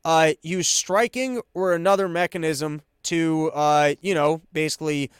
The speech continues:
take this person down. It shows a element of constraint to me that he was trying to, uh, you know, I guess use a hold or otherwise to get the guy.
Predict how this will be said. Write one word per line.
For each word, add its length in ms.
take 280
this 140
person 360
down. 460
It 140
shows 500
a 300
element 440
of 140
constraint 580
to 100
me 340
that 260
he 180
was 140
trying 420
to, 280
uh, 360
you 140
know, 240
I 120
guess 200
use 160
a 100
hold 300
or 120
otherwise 580
to 120
get 200
the 80
guy. 340